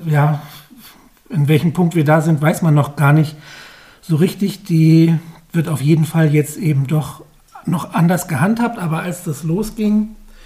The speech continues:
interessiert mich vor allem, da war ja durchaus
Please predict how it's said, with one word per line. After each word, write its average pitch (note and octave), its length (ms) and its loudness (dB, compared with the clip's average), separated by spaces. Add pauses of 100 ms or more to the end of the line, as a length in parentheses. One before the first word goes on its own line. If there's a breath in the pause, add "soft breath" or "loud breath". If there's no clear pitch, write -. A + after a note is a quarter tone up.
(160 soft breath)
interessiert G#3+ 560 0
mich G3+ 180 -2
vor E3+ 160 -4
allem, G#3 360 2 (360 loud breath)
da D3+ 140 -2
war E3+ 100 2
ja E3 100 2
durchaus E3+ 680 -2